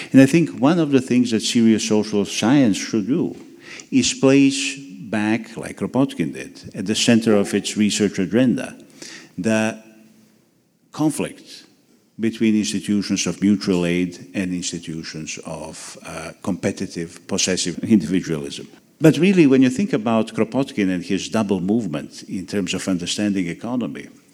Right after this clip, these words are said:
he was talking about, you can apply to what is happening today. You have free market theories, you have all sorts of neoliberal, we call them today, impositions,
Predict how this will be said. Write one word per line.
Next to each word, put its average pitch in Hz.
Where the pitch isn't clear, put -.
he -
was 113
talking 117
about, 101
you 135
can 135
apply 123
to 123
what 113
is 110
happening 107
today. 110
You 98
have 98
free -
market 101
theories, 98
you 85
have 82
all 98
sorts 101
of 90
neoliberal, 101
we 90
call 92
them 92
today, 95
impositions, 95